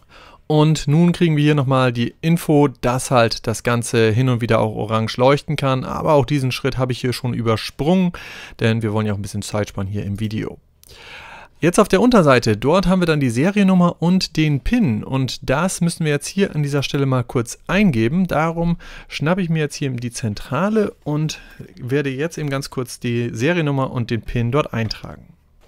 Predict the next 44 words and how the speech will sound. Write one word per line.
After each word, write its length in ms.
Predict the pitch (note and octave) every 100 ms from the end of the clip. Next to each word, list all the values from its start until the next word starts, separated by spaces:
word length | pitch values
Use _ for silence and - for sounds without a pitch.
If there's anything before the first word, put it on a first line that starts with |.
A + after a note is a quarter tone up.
| _ _ _ _ - - - C3
Seriennummer 460 | D3+ G3 G#3+ G3
und 160 | F3 -
pin 200 | A3 A#3+
sind 200 | F#3 E3
eingetragen, 720 | D3+ G3 A3+ - F#3 F3 E3+
die 180 | D#3 F#3
findet 280 | - F#3+ E3
man 120 | D#3
auf 120 | D#3
dem 140 | - C#3+
kleinen 280 | D#3+ D3+
Aufkleber 480 | D3 D3 - C#3 C3
unter 240 | C#3+ E3 D#3
der 160 | B2+
Zentrale 640 | A#2+ B2 - D3 F#3+ A3
und 120 | F3 C#3
jetzt 200 | C3 -
können 160 | C#3
wir 40 | B2+
das 140 | A#2+
Ganze 300 | B2+ B2 A#2
auch 120 | A#2
hier 240 | - A#2+ A#2
registrieren. 1000 | G#2+ A#2 - - D#3+ F3 C3 E2 A2+ - _ - - - - - - - _ _ _ A#2+
So 220 | D3 A#3
ist 160 | F3+ F3+
das 100 | -
gemacht, 600 | C3+ D#3 A3+ - - -
kriege 200 | D3+ C#3+
ich 100 | -
hier 100 | C#3+
nämlich 260 | C3+ -
auch 140 | C3+ D#3
schon 320 | D#3+ C#3+ C#3
die 100 | C3
Hinweismeldung, 680 | D3 D#3 D3 C#3+ C#3 C3+ B2+
dass 180 | B2+ -
halt 140 | C3+
auch 80 | B2+
die 100 | B2+
Konfiguration 720 | C3 B2 A#2+ A#2 A2 F3+ G3
mit 140 | D3
übernommen 500 | A2+ A2 G#2+ G#2 G2+
wird. 320 | A2+ C#3+ A3